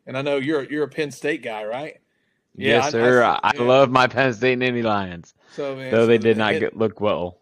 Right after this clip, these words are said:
Speaker 2: uh, this past
Speaker 1: Oh, yeah.
Speaker 2: weekend.
Speaker 1: We'll, we'll get to that.
Speaker 2: <laughs> We're,
Speaker 1: But, uh,
Speaker 2: we're not
Speaker 1: but
Speaker 2: talking about that. We're not talking
Speaker 1: yeah.
Speaker 2: about that.
Speaker 1: But, uh, Saquon, Saquon's Thunder Thighs, boy, they are back and, and, and scoring.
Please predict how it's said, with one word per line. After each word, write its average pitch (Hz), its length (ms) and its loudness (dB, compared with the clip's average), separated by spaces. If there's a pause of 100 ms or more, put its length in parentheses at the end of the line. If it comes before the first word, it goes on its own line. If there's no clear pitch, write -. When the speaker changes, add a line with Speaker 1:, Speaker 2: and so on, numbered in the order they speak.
(200)
Speaker 2:
uh, 95 380 0
this 98 160 -6
past 101 260 -4
Speaker 1:
Oh, 101 40 -6
yeah. - 20 -8
Speaker 2:
weekend. 87 300 -14 (140)
Speaker 1:
We'll, 135 280 -2 (200)
we'll 196 120 6
get 190 160 -2
to - 80 -18
that. 202 140 -10
Speaker 2:
<laughs> - 0 -
We're, 135 60 -6 (320)
Speaker 1:
But, 151 140 -4
uh, 147 80 -2
Speaker 2:
we're 151 60 2
not 143 160 4
Speaker 1:
but 127 80 4
Speaker 2:
talking 107 140 -6
about 101 160 0
that. 95 120 2
We're 117 80 2
not 127 160 2
talking 113 180 0
Speaker 1:
yeah. 104 80 0
Speaker 2:
about 98 60 -2
that. - 320 -2 (680)
Speaker 1:
But, 127 120 -12
uh, 120 160 -8
Saquon, 175 840 -2
Saquon's 196 540 -4
Thunder 185 240 -2
Thighs, 135 380 -6
boy, 135 160 -10
they 170 120 -2
are 143 140 -6
back 151 400 -8
and, 131 180 -12 (100)
and, 123 200 -18
and 127 100 -20
scoring. 139 600 -6